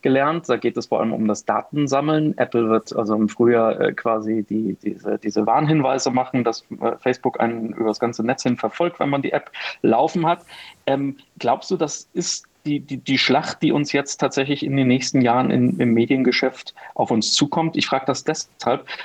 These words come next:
weil wir wollen ja, wenn wir jetzt hier an Konzepten feilen und uns überlegen, wie es weitergeht mit den Medien, müssen wir uns natürlich fragen, wo die Kohle herkommt.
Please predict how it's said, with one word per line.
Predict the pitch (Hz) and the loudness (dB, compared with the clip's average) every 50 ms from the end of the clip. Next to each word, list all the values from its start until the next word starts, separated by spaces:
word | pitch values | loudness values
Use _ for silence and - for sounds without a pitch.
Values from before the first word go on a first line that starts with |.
| - | -2
weil | - 120 117 | 0 2 2
wir | 120 117 | 2 2
wollen | 127 123 143 151 | 0 0 0 0
ja, | 147 143 143 143 - | 2 2 2 0 0
wenn | 127 120 123 123 | 0 -2 0 2
wir | 123 123 | 2 2
jetzt | 123 123 123 - - _ | 2 2 0 -6 -4 _
hier | 135 131 131 127 120 - | 2 2 4 2 0 -2
an | - 120 113 110 | 0 -2 -2 0
Konzepten | - 113 113 - - 147 - _ - 131 | -2 -2 -2 -2 -4 -6 -4 _ -4 -4
feilen | - - 127 123 123 127 127 | 0 0 0 2 2 2 0
und | 117 110 | 0 0
uns | - 120 110 - | -2 -2 -2 -2
überlegen, | 107 117 117 113 110 120 123 123 135 120 | 0 2 2 4 4 2 2 2 0 0
wie | 113 | 0
es | 110 - - | -2 -2 -2
weitergeht | 117 104 - - 117 - 113 110 _ | -4 0 0 0 2 2 0 0 _
mit | 117 110 - | -4 0 0
den | 113 110 | 0 2
Medien, | 107 110 113 117 127 143 143 - - - - _ | 4 2 4 4 2 -2 -2 -8 -10 -10 -4 _
müssen | 104 107 - - | 0 0 2 2
wir | 127 | 0
uns | 123 127 | 0 0
natürlich | 127 120 - 131 127 - | -2 0 0 -2 -2 -2
fragen, | - - 123 127 127 120 | -2 -2 0 0 2 0
wo | 127 | 2
die | 131 139 | 0 0
Kohle | - - - 151 135 120 | -2 0 0 2 2 4
herkommt. | 110 104 104 98 - - - 107 - - - | 2 2 0 0 -2 -6 -6 -6 -6 -8 -12